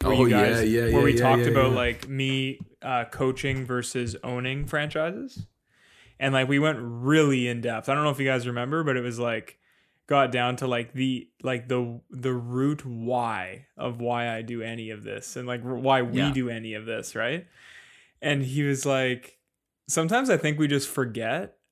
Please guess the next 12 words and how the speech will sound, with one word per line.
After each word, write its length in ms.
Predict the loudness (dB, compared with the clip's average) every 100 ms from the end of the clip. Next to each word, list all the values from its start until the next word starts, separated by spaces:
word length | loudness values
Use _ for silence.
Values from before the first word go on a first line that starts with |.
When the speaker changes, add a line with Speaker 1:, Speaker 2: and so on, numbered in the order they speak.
| _
Speaker 1:
how 540 | -8 0 2 4 2
unique 880 | 0 -2 -4 -4 -4 -6 -8 -18 -20 _ _ _ _ _ _ -2
our 180 | 0
relationships 720 | 2 0 -2 -4 -2 -2 0
are 140 | 0 0
with 160 | -2
each 140 | -6 -4
other." 420 | -2 -2 -4 -8 _
'Cause 180 | -2 2
he 100 | 4
was 200 | 4 2
like, 540 | 2 2 -2 -8 _